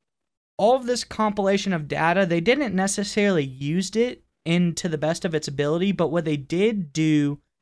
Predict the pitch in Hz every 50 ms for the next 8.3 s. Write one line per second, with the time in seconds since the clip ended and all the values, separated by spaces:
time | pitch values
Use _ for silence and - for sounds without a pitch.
0 | _ _ _ _ _ _ _ _ - 147 147 143 143 143 139 139 139 139 - -
1 | _ _ _ _ _ _ _ - 175 180 170 165 160 - - - - - - -
2 | - 175 190 202 214 214 180 151 - - _ - 170 165 160 156 - 139 139 135
3 | 135 131 - - - - - - - - _ - 147 151 151 151 151 151 - _
4 | _ _ _ - 151 151 151 - 160 147 165 180 185 185 180 165 151 139 147 147
5 | 156 160 151 139 147 143 139 - - - - 143 139 135 143 139 139 135 - -
6 | _ _ _ _ _ _ _ _ _ - - 147 139 147 165 196 214 202 - 208
7 | 202 202 190 165 - - - 180 185 180 180 170 160 156 139 - - 131 135 143
8 | 143 151 175 180 185